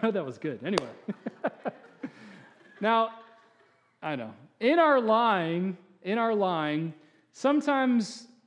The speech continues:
we like to think because we're lying, we're actually helping someone else. We're actually protecting someone when we lie. And I know I'm gonna blow you away with this statement here,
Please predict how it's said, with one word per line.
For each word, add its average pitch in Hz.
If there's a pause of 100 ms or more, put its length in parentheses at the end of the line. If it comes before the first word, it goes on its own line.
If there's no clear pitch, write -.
(300)
we 269
like 262
to 233
think 240 (760)
because 269
we're 262
lying, 247
we're 226
actually 226
helping 151
someone 127
else. - (440)
We're 214
actually 277
protecting 240
someone 175
when 165
we 147
lie. 135 (2000)
And 151
I 160
know 170
I'm 170
gonna 160
blow 143
you 170
away 165
with 143
this 143
statement 135
here, 123